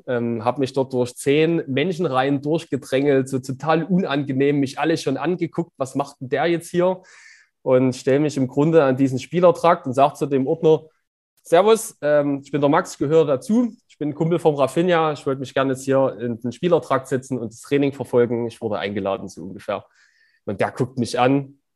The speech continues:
hat gedacht, okay, „Was ist das für ein Spinner? <laughs> Was will der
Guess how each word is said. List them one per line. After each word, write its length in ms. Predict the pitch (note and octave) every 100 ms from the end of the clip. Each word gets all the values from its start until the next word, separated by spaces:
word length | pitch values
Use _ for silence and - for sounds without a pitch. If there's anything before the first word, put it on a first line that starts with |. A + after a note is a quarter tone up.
| _ -
hat 160 | G#2+
gedacht, 240 | - A#2 A2
okay, 460 | A2 B2+ B2+ B2+ - _ -
„Was 200 | A2 A#2
ist 160 | -
das 140 | C3 B2+
für 140 | D#3
ein 100 | D3
Spinner? 460 | - - E3+ F3 F3+ - F#3 - F3
<laughs> 400 | - - - _
Was 360 | A#2+ C#3+ D#3 D3
will 180 | D3+ C#3
der 200 | D3